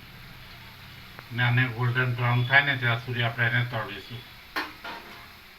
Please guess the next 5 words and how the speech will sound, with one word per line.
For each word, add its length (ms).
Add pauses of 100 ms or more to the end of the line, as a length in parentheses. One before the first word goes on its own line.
(1600)
તો 140
જો 200
ફ્રેન્ડ્સ, 420
આ 260
આપણા 360